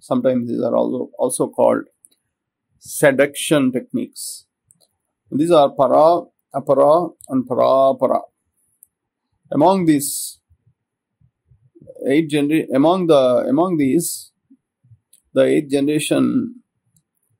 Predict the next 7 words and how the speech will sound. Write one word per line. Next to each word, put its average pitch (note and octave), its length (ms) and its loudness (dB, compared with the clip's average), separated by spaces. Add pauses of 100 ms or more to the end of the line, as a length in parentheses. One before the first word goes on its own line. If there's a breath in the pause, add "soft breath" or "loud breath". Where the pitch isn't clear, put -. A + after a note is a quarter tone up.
(140)
human C#3+ 360 0
receiving C3+ 520 0
the D3 280 2 (220)
Para D3 180 4
Vasikarana C#3 760 0
Vidya A#2+ 380 -2
training B2 540 -4